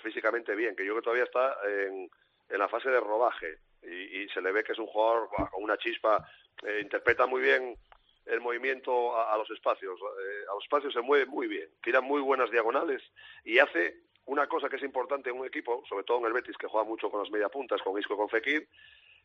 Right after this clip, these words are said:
que hace el equipo largo, largo, y William José lo hace corto, porque viene, y, es, y hacerlo largo facilita que luego haya más espacio entre líneas, en, entre los centrocampistas, entre la línea de Guido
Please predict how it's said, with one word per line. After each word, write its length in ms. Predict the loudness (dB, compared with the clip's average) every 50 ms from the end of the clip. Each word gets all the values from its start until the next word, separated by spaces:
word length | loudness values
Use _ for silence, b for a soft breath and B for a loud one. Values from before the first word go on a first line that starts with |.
| b _ 4
que 100 | 6 6
hace 220 | 6 8 6 4
el 80 | 4 4
equipo 360 | 2 0 -2 2 4 6 8
largo, 540 | 10 10 8 6 2 -4 -8 -10 -10 -12 _ _
largo, 520 | 4 6 6 6 6 2 -2 -8 -10 -10 -14 _ _ _ _
y 80 | -8 -4
William 260 | -2 0 2 2 2
José 240 | 0 -2 -4 -2 0
lo 120 | 0 0
hace 180 | 0 0 -4 -2
corto, 520 | 0 0 0 0 -2 -6 -8 -10 -10 -12 _ _ _
porque 280 | -8 -6 -2 -2 0 2
viene, 400 | 2 2 0 0 -2 -6 -8 -8
y, 120 | -6 -4 -4
es, 100 | -4 -6 -8 -4
y 120 | 0 2
hacerlo 420 | 2 2 2 2 4 4 6 6 6
largo 440 | 6 6 4 2 0 -4 -6 -8 _ _ _ _ _ _ _ _ _ _ -4
facilita 440 | -4 -2 -2 0 -2 0 0 0 -2
que 100 | 0 0
luego 200 | 0 0 0 0
haya 120 | 0 0
más 140 | 0 -2 -2 -2
espacio 460 | -2 -4 -2 -2 -2 -4 -4 -4 -2 -2
entre 280 | -4 -4 -2 -2 -2 0
líneas, 300 | 0 0 0 -2 -2 -2
en, 160 | -4 -6 -6 -8
entre 180 | -10 -8 -4 -4
los 120 | -4 -4 -4
centrocampistas, 720 | -6 -6 -2 0 0 0 0 0 -2 0 0 -2 -2 -2
entre 200 | -4 -4 -2 2
la 100 | 2 4
línea 180 | 6 6 6 6
de 160 | 6 6 4
Guido 460 | 4 0 0 2 2 2 2 2 0